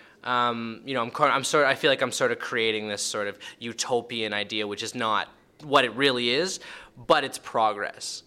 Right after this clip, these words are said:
You know, meeting these non-Indigenous youth that come from, you know, small towns in the mid-, in, like, rural Saskatchewan that have this understanding that they're born into a privilege,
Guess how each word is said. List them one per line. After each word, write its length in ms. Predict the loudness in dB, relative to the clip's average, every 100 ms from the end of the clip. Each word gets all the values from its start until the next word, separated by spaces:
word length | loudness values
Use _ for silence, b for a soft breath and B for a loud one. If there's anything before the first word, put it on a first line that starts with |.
| _
You 120 | -4
know, 180 | 0 0
meeting 380 | 0 0 0 0
these 200 | -4 -4
non-Indigenous 880 | 2 4 2 0 -2 -4 -4 -6 -6
youth 220 | -8 -2
that 220 | -2 -2
come 340 | -2 -2 -2
from, 540 | -8 -4 -2 -2 -4 -10 B B
you 80 | -8
know, 100 | -4
small 540 | 0 2 2 2 0 0
towns 580 | -2 -2 0 -2 -6
in 100 | -8
the 60 | -8
mid-, 240 | -6 -4
in, 140 | -4 -4
like, 140 | -4
rural 320 | 0 2 2 0
Saskatchewan 800 | -4 -6 -2 -2 -2 -6 -8 -10 B B 2
that 160 | 2
have 480 | 2 2 4 2 0
this 240 | -4 -2
understanding 1000 | -4 -4 -4 -4 -2 -2 -2 -4 -6 -10 -20 B B B 2
that 280 | 4 2 -4 -8 -2
they're 160 | -2
born 300 | -2 -4 -2
into 260 | -4 -8 -12
a 40 |
privilege, 720 | -10 -10 -10 -12 -10 -12 -12